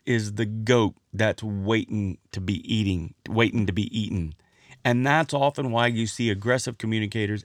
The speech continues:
and passive <laughs> communicators come together, because the aggressive communicator wants to eat the goats and the goats want to be eaten. They are passive communicators. And then you have passive aggressive communicators.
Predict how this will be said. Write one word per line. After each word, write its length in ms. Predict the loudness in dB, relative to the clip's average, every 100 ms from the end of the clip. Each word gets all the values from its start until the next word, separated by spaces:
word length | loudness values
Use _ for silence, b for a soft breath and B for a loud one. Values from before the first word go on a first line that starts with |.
| -4
and 240 | -4 -4
passive 480 | 0 2 2 2 -4
<laughs> 0 |
communicators 720 | -2 -2 -2 0 0 2 -2 B B B B B -2
come 280 | 2 2
together, 440 | 0 2 2 4 2
because 420 | 0 0 -2 0
the 120 | 0
aggressive 440 | 0 2 2 0 -6
communicator 640 | -2 -2 -2 -2 -2 -2
wants 340 | 0 0 0
to 120 | -2 -6
eat 320 | -4 -6 -4
the 60 |
goats 440 | 0 2 2 0 -6 -2
and 220 | 0 0
the 80 | 0
goats 340 | 0 0 -2
want 260 | -4 -4 -4
to 80 | -4
be 220 | -2 -2
eaten. 340 | -2 -2 -4 B B B
They 120 | 0
are 100 | 0
passive 500 | 0 -2 -2 -4 -10
communicators. 880 | -8 -4 -4 -6 -8 -12 -12 -16 -20 _ _ _ _ _ _ _ _ _ _ _ _ -2
And 140 | 2
then 120 | 2
you 120 | 2
have 200 | 0 -2
passive 420 | -2 0 0 -2 -6
aggressive 500 | -2 -2 0 -4 -6
communicators. 680 | -6 -4 -4 -2 -2 -4